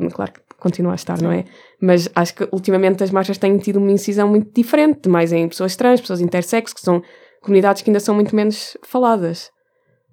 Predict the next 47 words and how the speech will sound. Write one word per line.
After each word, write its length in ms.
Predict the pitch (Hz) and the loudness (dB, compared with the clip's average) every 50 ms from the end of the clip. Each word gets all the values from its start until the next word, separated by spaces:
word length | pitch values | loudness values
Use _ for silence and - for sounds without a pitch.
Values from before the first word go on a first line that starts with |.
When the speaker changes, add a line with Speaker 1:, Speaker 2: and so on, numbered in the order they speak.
| _ - | _ -4
Speaker 1:
E 200 | - 180 175 175 | -2 0 2 4
acho 160 | 170 175 - - | 2 2 0 -4
que 60 | - | -4
claramente 420 | - 185 180 180 180 180 180 180 190 | -2 0 2 2 4 2 2 2 0
estas 220 | 180 185 - 190 185 | -2 -2 -2 -2 0
march-, 360 | 190 185 185 185 - - - | 0 0 0 -2 -2 -6 -2
estas 760 | - 190 190 185 - 196 185 185 185 185 190 185 185 196 - - 190 | -2 -2 -2 -2 -2 -2 -2 0 -2 -2 -4 -4 -6 -8 -8 -4 -2
marcas 460 | 196 196 190 196 196 - 208 202 196 | 0 0 0 -2 -2 -2 -4 0 0
não 180 | 208 202 202 | 0 0 0
estão, 260 | 208 208 208 196 202 196 | 0 -2 -2 -2 -2 -4
tipo, 240 | - 220 208 - | -6 -8 -6 -6
a 40 | 202 | -6
focar 400 | - - - - 220 208 202 202 | -8 -8 -8 -2 -2 0 0 2
nas 220 | 208 202 202 196 - | 0 0 0 -2 -4
questões 460 | - - - - 208 202 208 202 - | -12 -14 -6 -2 0 0 0 -2 -2
que 100 | - 214 | -2 0
ainda 100 | 208 202 | 0 0
são 180 | 196 - 208 | 0 -2 -2
polémicas. 720 | 196 - 226 220 214 202 196 175 175 - 175 170 170 - - - | -2 -2 -4 -4 -2 -2 -2 -2 -4 -4 -8 -10 -10 -12 -18 -10
Speaker 2:
Sim, 220 | - - 233 214 | -4 -4 -4 -2
pegam 260 | 196 202 196 190 202 | -2 -6 -8 -8 -10
só 160 | 196 - 208 | -10 -10 -10
na 100 | 196 190 | -10 -12
parte, 440 | 190 190 190 185 185 185 185 - 185 185 180 175 175 165 170 165 - - | -12 -12 -12 -12 -12 -12 -14 -14 -12 -12 -10 -10 -12 -12 -14 -16 -16 -16
na 140 | 180 185 | -16 -18
parte 200 | 180 - 180 - - | -16 -18 -20 -20 -18
consensual. 640 | - 175 170 - 180 180 - - - 170 160 165 170 _ _ _ _ | -20 -20 -16 -16 -18 -18 -18 -20 -20 -20 -20 -20 _ _ _ _ _
Speaker 1:
Sim, 420 | - - - 202 185 180 175 - - | -14 -6 -4 -2 -2 -2 -4 -4 -4
e 180 | 175 165 160 170 | -4 0 2 2
eu 100 | 165 165 | 2 2
acho 180 | 170 175 - | 2 -2 -2
que 100 | - - | 0 0
depois 420 | 202 190 - - 240 220 220 226 233 | 0 0 0 -2 -2 0 0 2 0
acabam 320 | 233 240 254 240 247 247 247 | -2 -2 -2 0 0 0 0
por 160 | - 254 233 | 0 0 0
ofuscar 720 | 226 220 - - - - - - 233 226 220 226 233 240 | 0 -2 -4 -12 -14 -12 -8 -4 0 2 2 2 0 -2
tudo 280 | 233 - 254 233 247 | -4 -2 -2 2 2
o 40 | 233 | 0
resto, 460 | 220 226 220 226 240 233 - - 254 - | 2 2 0 0 -2 -4 -4 -10 -10 -6
que 100 | - 208 | -2 -2
eu 100 | 175 175 | -2 0
acho 160 | 170 170 - | -2 -4 -6
que 60 | - 190 | -6 -6
é 40 | |
o 60 | 190 190 | -4 -2
grande 240 | 196 220 214 214 | 0 0 0 0
problema, 580 | 214 - 190 180 180 180 180 180 190 208 226 | -2 -4 -6 -4 -2 -2 -2 -2 -4 -6 -6